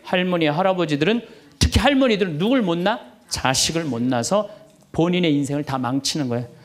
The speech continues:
나머지 오십 년, 육십 년 인생을 다 망치는 거예요. 남편도 없고 자기도 없는 거예요. 그러니까 우리나라 노인 자살률이 세계에서 일입니다. 일인데 육십오 세 이상 십만 명당 미국은 열 명이 자살을 해요.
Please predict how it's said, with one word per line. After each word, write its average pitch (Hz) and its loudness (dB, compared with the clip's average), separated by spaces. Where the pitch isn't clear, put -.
나머지 143 2
오십 156 0
년, 131 0
육십 147 -8
년 143 -2
인생을 139 -4
다 165 0
망치는 170 -6
거예요. 139 -8
남편도 147 0
없고 131 -4
자기도 135 -6
없는 127 -4
거예요. 123 -10
그러니까 233 2
우리나라 196 2
노인 180 0
자살률이 143 0
세계에서 147 0
일입니다. 240 0
일인데 233 4
육십오 202 0
세 214 2
이상 165 0
십만 269 2
명당 175 0
미국은 190 -2
열 151 2
명이 202 -4
자살을 117 -6
해요. 107 -12